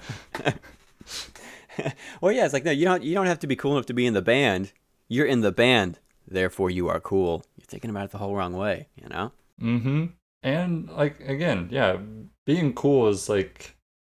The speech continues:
Speaker 2: it's a state of being. It isn't, there is no thing that is cool. You just are it.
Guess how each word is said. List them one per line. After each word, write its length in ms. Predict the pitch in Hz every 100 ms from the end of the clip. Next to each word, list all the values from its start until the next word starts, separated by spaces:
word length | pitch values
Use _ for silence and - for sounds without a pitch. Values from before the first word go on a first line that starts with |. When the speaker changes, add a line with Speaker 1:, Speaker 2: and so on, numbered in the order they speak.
| -
Speaker 2:
it's 80 | -
a 80 |
state 480 | - - - 131 127
of 180 | 110 95
being. 460 | 104 104 98 90 92
It 100 | 95
isn't, 400 | 104 104 98 - - - 131
there 180 | 110 110
is 160 | 110 101
no 320 | 110 110 101
thing 560 | - - - 113 101 92
that 240 | 92 95
is 400 | 113 113 107 95
cool. 480 | - 98 87 85 87
You 100 | 92
just 280 | 95 90 -
are 280 | 101 98 92
it. 280 | 90 -